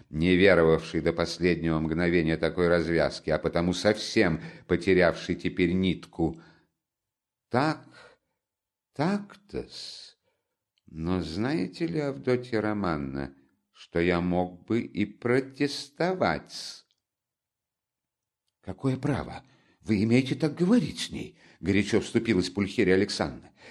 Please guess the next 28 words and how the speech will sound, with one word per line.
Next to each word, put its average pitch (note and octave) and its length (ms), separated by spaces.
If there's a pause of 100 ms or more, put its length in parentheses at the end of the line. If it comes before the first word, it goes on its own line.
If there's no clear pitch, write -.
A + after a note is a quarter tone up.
(140)
«Чем B2+ 220
вы D#3 120
можете E3+ 540 (160)
протестовать? G#3 920 (280)
И A2+ 100
какие B2 380
это E3+ 180
ваши F3+ 260
права? G3+ 500 (220)
Ну, F3+ 400 (180)
отдам B2+ 520
я B3 160
вам B3 180
такому F#3+ 500
мою C#3+ 300
Дуню. G2 480 (240)
Подите, C3+ 880 (300)
оставьте E3+ 680
нас F3 240
совсем. F3+ 600 (260)
Мы D3+ 160
сами E3+ 380
виноваты, E3 600
что D#3 240
на D#3 100
несправедливое E3 880
дело D#3+ 300
пошли, C#3 520